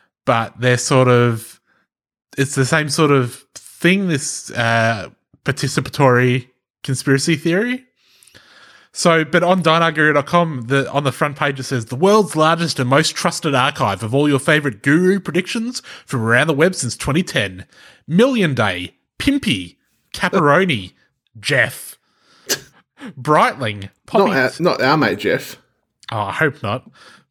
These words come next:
Speaker 1: Poppy three, Okie Oil Man, Frank twenty-six, Mnt Goat, Enorste, B G G,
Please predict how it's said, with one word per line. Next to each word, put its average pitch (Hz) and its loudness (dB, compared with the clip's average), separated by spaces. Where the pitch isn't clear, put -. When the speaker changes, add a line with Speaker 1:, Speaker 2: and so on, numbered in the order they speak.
Speaker 1:
Poppy 233 0
three, 165 0
Okie 185 2
Oil 180 4
Man, 98 0
Frank 123 -4
twenty-six, - -2
Mnt 220 0
Goat, 101 -2
Enorste, 190 0
B 240 2
G 185 0
G, 143 -2